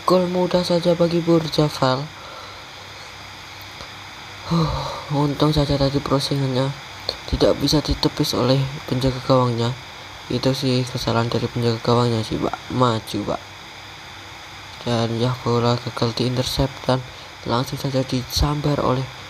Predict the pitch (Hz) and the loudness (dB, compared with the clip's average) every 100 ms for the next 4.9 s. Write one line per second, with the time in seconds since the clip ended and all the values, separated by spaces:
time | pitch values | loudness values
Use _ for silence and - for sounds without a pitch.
0 | - 135 127 - 127 123 123 120 147 - | -4 -2 -2 0 0 2 2 2 0 -6
1 | - - - - - - - - - - | -14 -18 -18 -16 -16 -16 -16 -16 -16 -16
2 | - - - - - - - - 127 127 | -16 -16 -16 -14 -14 -14 -14 -2 0 2
3 | 131 139 156 156 156 160 156 156 151 156 | 2 0 0 0 0 0 0 2 2 2
4 | - 156 156 156 160 147 135 143 | -2 0 0 -2 -2 -2 -2 -2